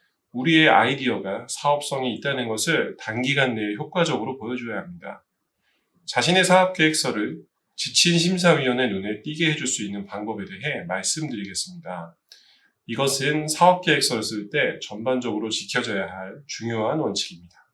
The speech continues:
첫 번째는 바로 사업 계획서를 이미지화 시키는 것입니다.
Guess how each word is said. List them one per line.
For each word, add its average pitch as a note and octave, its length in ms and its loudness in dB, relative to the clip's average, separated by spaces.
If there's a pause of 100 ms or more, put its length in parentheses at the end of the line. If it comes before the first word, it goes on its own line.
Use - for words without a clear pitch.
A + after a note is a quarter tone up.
(1700)
첫 G3 200 2
번째는 A3 420 8
바로 D3 220 6
사업 G3 380 8
계획서를 A#2+ 600 4
이미지화 B2 420 2
시키는 F3 360 2
것입니다. G2+ 680 -4